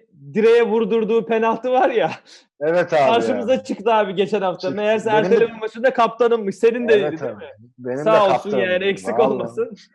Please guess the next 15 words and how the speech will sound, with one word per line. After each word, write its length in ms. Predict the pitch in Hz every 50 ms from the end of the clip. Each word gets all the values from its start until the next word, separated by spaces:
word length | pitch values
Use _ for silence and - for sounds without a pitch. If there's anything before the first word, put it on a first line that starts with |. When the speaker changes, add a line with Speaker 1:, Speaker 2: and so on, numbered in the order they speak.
| _ _ _ _ _ -
Speaker 2:
Erteledi 580 | 117 123 147 156 - - 185 190 196 180 175
değil, 160 | 156 143 123 113
sevinçlerimizi 920 | - - - 156 160 165 185 175 160 - - 185 185 185 190 185 175 165
erteliyor. 540 | 190 180 143 131 127 - 127 110 110 107 107
Hep 260 | 131 185 190 - _
böyle 220 | 156 156 156 156 160
Speaker 1:
Aynen. 140 | 160 131 151
Speaker 2:
mutluluğumuzu 560 | 156 120 127 160 156 165 170 160 160 151 170
erteliyor. 640 | 160 151 139 131 - 135 120 139 156 175 185 180 -
Allah 380 | - 165 156 151 151 156 143 151
razı 380 | 151 143 139 143 143 135 139 131
olsun. 340 | 117 110 - - 165 175 _ _ _ _ - - _ _ _ _
Figüranlardan 720 | 143 143 170 175 185 185 185 190 196 196 196 214 214 196
bahsedeyim 360 | 190 175 - - 175 160 156 156
Koçero. 520 | - 160 151 - 170 180 196 214 214 -